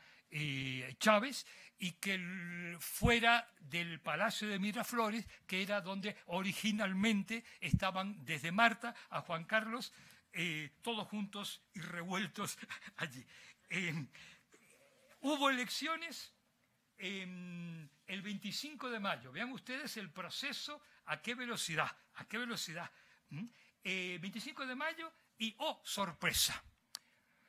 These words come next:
Podemos saca cinco diputados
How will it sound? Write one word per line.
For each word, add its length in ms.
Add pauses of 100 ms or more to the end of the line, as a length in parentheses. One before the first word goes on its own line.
(540)
Podemos 640
saca 520
cinco 600
diputados 920